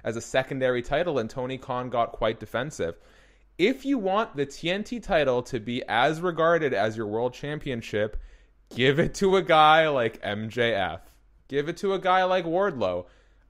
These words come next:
I love Scorpio Sky. I think him and Ethan Page are better suited in the tag division because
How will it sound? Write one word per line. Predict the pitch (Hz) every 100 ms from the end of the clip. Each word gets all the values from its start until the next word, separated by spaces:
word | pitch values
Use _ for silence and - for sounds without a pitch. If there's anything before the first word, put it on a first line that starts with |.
| -
I | 120 143 180
love | 156 165 160
Scorpio | - 165 170 185 180
Sky. | 170 - 143 120 117 120
I | 110 123
think | - 151 147
him | 143 135 143
and | 117
Ethan | 120 131 127
Page | 131 113 113
are | 110
better | 98 98 110
suited | - 110 110 113
in | 123
the |
tag | 117 117 90 92
division | 80 85 85 98 120 123
because | 98 - 101 98